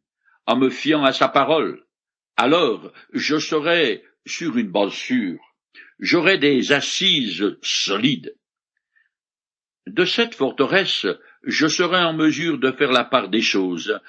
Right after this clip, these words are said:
d'évaluer, de porter un jugement averti sur tout ce qui se passe autour de moi, sur les choix politiques,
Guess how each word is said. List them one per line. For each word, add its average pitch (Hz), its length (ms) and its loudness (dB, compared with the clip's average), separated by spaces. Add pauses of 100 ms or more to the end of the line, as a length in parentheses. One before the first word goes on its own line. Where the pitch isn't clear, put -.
(160)
d'évaluer, 127 800 2 (180)
de 123 120 0
porter 143 400 0
un 131 260 2
jugement 135 580 -2
averti 143 640 0 (200)
sur - 340 -6
tout 247 160 2
ce 175 180 -2
qui 175 280 -4
se 123 160 -2
passe 156 440 0
autour 98 320 -2
de 92 80 -2
moi, 92 380 -4 (680)
sur 73 220 -10
les 76 80 -2
choix 98 240 -2
politiques, 156 800 -2